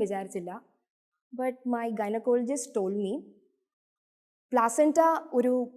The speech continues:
ഭയങ്കര ഒരു, ആ, പ്രൊട്ടക്റ്റീവ് ലെയർ ആണ് കൊടുത്തിരുന്നത്.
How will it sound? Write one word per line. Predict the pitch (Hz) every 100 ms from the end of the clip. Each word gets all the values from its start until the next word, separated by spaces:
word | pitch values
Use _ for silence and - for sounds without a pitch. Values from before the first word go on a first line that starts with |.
| - - _ _
ഭയങ്കര | 185 196 214 226 226
ഒരു, | 196 190 190 190 185
ആ, | 180 180 180 185
പ്രൊട്ടക്റ്റീവ് | 208 - - 226 185
ലെയർ | 185 190 196
ആണ് | 160 170 - _
കൊടുത്തിരുന്നത്. | 190 170 190 175 160